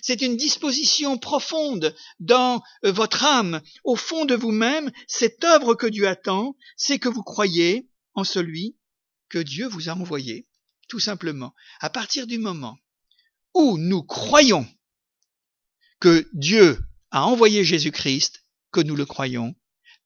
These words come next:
par cette foi en Christ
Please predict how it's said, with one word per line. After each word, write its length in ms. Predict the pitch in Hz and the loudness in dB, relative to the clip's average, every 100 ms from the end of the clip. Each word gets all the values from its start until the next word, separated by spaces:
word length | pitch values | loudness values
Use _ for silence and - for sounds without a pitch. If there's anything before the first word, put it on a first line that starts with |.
| _ | _
par 240 | 226 - | 2 2
cette 260 | - 202 190 | -2 -4 -4
foi 680 | - - 214 208 185 127 - _ _ _ _ _ _ _ _ _ _ _ _ _ _ - | -10 -10 0 2 2 0 -8 _ _ _ _ _ _ _ _ _ _ _ _ _ _ -6
en 120 | 156 | 0
Christ 440 | - 254 - - | 4 4 4 0